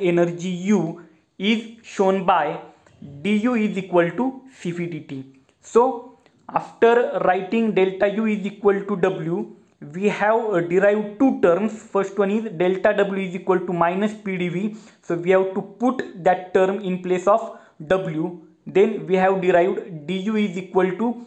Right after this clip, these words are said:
C V D T. We have to put that term in place of that delta U.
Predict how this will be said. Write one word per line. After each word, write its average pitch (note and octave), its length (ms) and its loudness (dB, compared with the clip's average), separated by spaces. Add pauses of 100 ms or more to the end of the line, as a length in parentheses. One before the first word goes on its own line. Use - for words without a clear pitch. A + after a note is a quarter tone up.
(140)
C - 180 -4
V G#3 160 0
D F3 220 -2
T. G#3 280 -6 (140)
We D3+ 140 -2
have F#3+ 240 2
to G#3 80 -2
put A#3 560 -4
that F3+ 300 0
term F3+ 340 2 (480)
in F3 200 -4
place F#3+ 300 4
of A#3 300 2 (400)
that F3 520 0
delta D#3 320 0
U. C3+ 260 -6